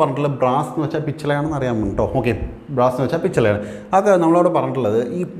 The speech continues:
ബ്രാസിൽ അടങ്ങിയിരിക്കുന്ന മൂലകങ്ങൾ ഏതെല്ലാം എന്നുള്ളതാണ്. അല്ലെ, ബ്രാസ് എന്ന് വെച്ചാൽ പിച്ചള എന്ന് നമുക്കറിയാം. അപ്പോൾ അതിനകത്ത് ചെയും സിയും നിങ്ങൾ പഠിച്ചു വെച്ചാൽ, ചെ എന്ന് വെച്ചാൽ ചെമ്പ്, ചെമ്പ് എന്ന് പറഞ്ഞാൽ അവിടെ കൊടുത്തിട്ടുണ്ട് കോപ്പർ, ഇതാ ഇവിടെ കൊടുത്തിട്ടുള്ള കോപ്പർ. ഇനി സി എന്ന് വെച്ചാൽ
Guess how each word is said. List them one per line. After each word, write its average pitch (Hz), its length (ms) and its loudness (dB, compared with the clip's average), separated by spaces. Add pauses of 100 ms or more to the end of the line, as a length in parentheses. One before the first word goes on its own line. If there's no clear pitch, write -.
(120)
ബ്രാസിൽ 147 380 2
അടങ്ങിയിരിക്കുന്ന 135 440 -2
മൂലകങ്ങൾ 120 400 0
ഏതെല്ലാം 104 260 0
എന്നുള്ളതാണ്. 95 220 0
അല്ലെ, 131 180 0
ബ്രാസ് 131 220 2
എന്ന് 156 100 0
വെച്ചാൽ 151 220 -2
പിച്ചള 131 260 -4
എന്ന് 131 100 0
നമുക്കറിയാം. 117 440 -2 (320)
അപ്പോൾ 180 160 0
അതിനകത്ത് 175 320 2 (140)
ചെയും 185 440 2 (220)
സിയും 151 320 2
നിങ്ങൾ 139 200 2
പഠിച്ചു 117 200 0
വെച്ചാൽ, 110 260 -2
ചെ 151 160 0
എന്ന് 196 140 2
വെച്ചാൽ 143 200 0 (120)
ചെമ്പ്, 117 300 2 (100)
ചെമ്പ് 127 220 2
എന്ന് 147 120 2
പറഞ്ഞാൽ 127 140 0
അവിടെ 123 140 2
കൊടുത്തിട്ടുണ്ട് 113 340 -2 (100)
കോപ്പർ, 98 420 0
ഇതാ 95 120 -2 (320)
ഇവിടെ 123 160 0
കൊടുത്തിട്ടുള്ള 113 400 0
കോപ്പർ. 98 280 -2 (320)
ഇനി 147 200 6
സി 180 160 0
എന്ന് 180 120 2
വെച്ചാൽ 143 200 0